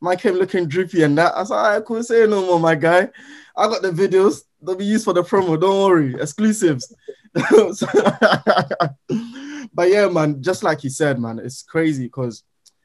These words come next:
of course, these are conversations we've been having, right? In terms of, um, black women being unappreciated and things like that. So it's very, very, like, sick just to see you address that. And obviously, even getting to know you as a person for, like,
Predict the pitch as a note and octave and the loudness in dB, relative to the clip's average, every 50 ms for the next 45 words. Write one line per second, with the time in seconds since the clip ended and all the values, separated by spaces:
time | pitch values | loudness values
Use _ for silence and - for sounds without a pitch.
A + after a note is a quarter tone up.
0 | _ - - C3 - - G3 D#3+ C#3 E3+ E3+ E3 D#3 - D#3+ C#3 C3+ C3+ D#3+ C#3+ | _ -20 -20 -12 -2 0 0 0 0 -2 -4 -4 -4 -4 -4 -8 -6 -6 -6 -8
1 | C3+ C3+ A#2 B2 B2+ B2 B2+ A2+ A2+ A#2+ A#2 G#2+ G#2 G#2 G2 G#2 A2 G#2 - _ | -8 -10 -12 -12 -10 -10 -10 -10 -10 -10 -12 -12 -14 -16 -16 -14 -14 -14 -14 _
2 | A2+ A2+ - - A#2 A2+ A2+ A#2 A2+ A2 - _ - A#2 G#2+ G#2+ G#2 A#2 A2+ - | -18 -16 -12 -12 -12 -12 -10 -12 -14 -14 -16 _ -16 -14 -14 -14 -12 -12 -12 -14
3 | - A#2+ A#2+ A2+ A2+ A#2 A2 G#2+ G#2+ A2+ A2 G#2+ G#2 G#2+ G#2 G2+ _ - B2 A2+ | -12 -12 -12 -12 -10 -10 -12 -12 -14 -14 -14 -14 -14 -16 -20 -20 _ -16 -16 -14
4 | A2+ - A2+ G#2+ A2 G2+ G2 - G#2+ G#2 - - G2+ _ - A#2 G#2+ - _ _ | -14 -16 -18 -18 -18 -20 -18 -18 -20 -18 -18 -20 -20 _ -12 -12 -12 -14 _ _
5 | _ _ _ _ _ _ _ - B2+ B2+ - B2+ B2+ D3+ D#3 D#3 D3 C#3 C#3 C#3+ | _ _ _ _ _ _ _ -14 -12 -12 -12 -6 -2 0 0 2 2 0 0 0
6 | C#3+ C#3 C3 B2 - - B2 A#2 A2+ A#2+ C3+ _ _ _ _ _ _ _ _ - | 0 0 0 -4 -8 -10 -8 -8 -8 -8 -10 _ _ _ _ _ _ _ _ -2
7 | - - - B2+ - C3+ C3 - C3 B2 - C#3 C#3 C3 C3 B2+ A#2+ B2 C3 - | -2 -2 -2 -4 -10 -12 -10 -10 -12 -12 -8 -6 -4 -4 -4 -6 -8 -8 -8 -6
8 | C#3 C#3+ C3+ - - A#2 G#2 - _ _ _ _ _ _ - - B2+ C#3+ D3+ D3+ | -6 -6 -6 -8 -10 -12 -12 -12 _ _ _ _ _ _ -10 -6 -4 -2 -2 -2
9 | D3 D3 D3+ D3 D#3+ D#3 D#3 C#3+ D#3 D#3 D3 C#3+ C#3 B2+ A#2+ B2 C#3+ D#3+ E3+ D3+ | -4 -2 -2 -2 0 0 0 -2 0 -2 -2 -4 -6 -6 -4 -2 0 0 2 0
10 | C#3+ C3 C3 C3+ B2 - D3 C#3 C#3 C3+ C3 B2 A#2+ - - B2 A#2+ A#2 - _ | 0 -2 -4 -8 -8 -6 -4 -4 -4 -6 -8 -10 -10 -10 -10 -12 -10 -12 -12 _
11 | - - A2+ A2 F#2+ - | -14 -12 -10 -10 -10 -12